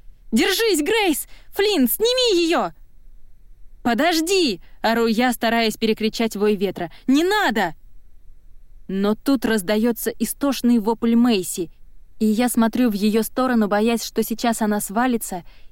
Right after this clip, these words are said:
и разобьется насмерть. В этот миг налетает еще один порыв ветра, самый неистовый, и ствол выскальзывает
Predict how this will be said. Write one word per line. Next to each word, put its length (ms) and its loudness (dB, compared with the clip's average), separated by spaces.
и 60 0
разобьется 580 0
насмерть. 580 0
В 100 -4
этот 300 0
миг 200 4
налетает 520 2
еще 300 0
один 280 0
порыв 320 -2
ветра, 460 -2
самый 400 4
неистовый, 680 2
и 60 0
ствол 400 0
выскальзывает 800 0